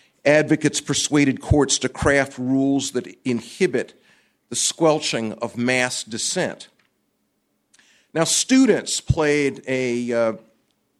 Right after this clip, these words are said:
a big part in all of these efforts, and it was students who contributed mightily to this dual campaign for racial justice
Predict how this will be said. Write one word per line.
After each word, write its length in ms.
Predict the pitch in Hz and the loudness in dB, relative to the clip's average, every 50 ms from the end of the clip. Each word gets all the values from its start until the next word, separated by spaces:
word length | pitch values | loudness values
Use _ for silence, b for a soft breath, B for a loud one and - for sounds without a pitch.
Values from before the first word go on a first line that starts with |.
| _ _ _ _ - _ _ - | _ _ _ _ -20 _ _ -8
a 100 | 127 127 | -8 -8
big 640 | 120 113 - 247 240 220 151 - - - - _ _ | -8 -4 0 2 2 2 0 -4 -12 -18 -20 _ _
part 640 | - - - - 160 143 123 101 73 - - - - _ _ _ _ _ _ _ _ _ - | -14 -10 -2 2 4 4 4 4 0 -2 -8 -18 -20 _ _ _ _ _ _ _ _ _ -4
in 140 | 135 135 131 | -2 2 4
all 260 | 131 135 139 139 139 | 4 4 4 4 2
of 80 | 127 101 | 0 -2
these 260 | 120 117 107 - 110 | -4 -4 -4 -2 -2
efforts, 540 | 104 95 - - 92 82 - - - - - | -4 -4 -4 -6 -10 -10 -8 -10 -10 -10 -8
and 100 | - 135 | -8 -6
it 60 | 131 | -6
was 140 | 135 135 - | -4 -4 -4
students 680 | - - - - - 214 208 208 185 170 143 110 - - | -4 -6 -6 -4 -2 0 0 2 2 0 0 -2 -4 -6
who 260 | - 151 135 131 131 131 B B B B B B B B B B _ | -4 -4 -4 -4 -4 -6 B B B B B B B B B B _
contributed 640 | - - 131 - - - 202 147 160 151 151 147 117 | -16 -10 -6 -4 -2 -2 -2 0 0 2 2 2 2
mightily 600 | 127 123 135 147 160 180 190 185 175 147 143 135 | 0 0 2 2 4 2 2 2 0 0 -2 -2
to 100 | - - | -4 -8
this 200 | 104 131 120 - | -10 -10 -10 -8
dual 380 | 117 104 139 143 147 151 147 135 | -4 0 2 4 4 4 2 0
campaign 760 | - - - 135 127 123 - - - 147 139 135 139 135 131 | -2 -4 -4 -4 -4 -4 -6 -8 -6 -4 -2 -2 -2 -2 -4
for 180 | - - 127 | -4 -4 -4
racial 420 | 117 110 123 127 127 - - 123 113 | -4 -2 -2 -2 -2 -4 -6 -8 -8
justice 760 | - - 107 127 123 123 - - - - 101 - - - - | -8 -4 -2 -2 -2 -2 -4 -8 -8 -8 -8 -8 -8 -12 -14